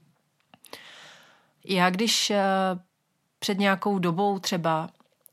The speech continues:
a, nebo když jsem potkala prostě nějakého nekoňáka a teď jsme se bavili o tom sportu s koňmi a oni začali říkat jako, "a mně to připadá jako, že to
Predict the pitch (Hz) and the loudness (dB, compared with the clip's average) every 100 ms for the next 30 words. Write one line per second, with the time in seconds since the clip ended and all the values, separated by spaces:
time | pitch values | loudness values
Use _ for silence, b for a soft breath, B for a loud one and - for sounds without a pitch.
0 | - 170 165 160 160 - - 160 170 160 | -8 -6 -4 -6 -8 -12 -10 -6 -2 -2
1 | - - - _ _ _ - 175 185 - | -4 -14 -18 _ _ _ -8 -4 -2 0
2 | 180 165 - - - - 202 - 185 170 | 0 -2 -4 -12 -10 -4 -2 2 2 2
3 | - - 151 151 156 147 165 151 151 180 | -2 -8 -6 -4 -2 -2 -2 -2 -2 -2
4 | 208 196 180 175 160 156 - 156 - 147 | 0 2 2 0 -4 -4 -8 -8 -6 -4
5 | 156 170 165 - - 151 - - 151 160 | -2 -2 -4 -6 -8 -8 -8 -8 -8 -8
6 | - - 156 180 180 160 143 143 147 - | -8 -4 -2 -2 -2 -4 -4 -6 -6 -6
7 | 151 143 - 143 151 - 139 135 B B | -6 -8 -8 -8 -8 -8 -10 -12 B B
8 | B B B B B - 160 151 139 151 | B B B B B -4 -2 -2 -4 -8
9 | - 160 160 147 147 147 143 156 143 147 | -8 -6 -4 -2 -2 -4 -6 -8 -8 -8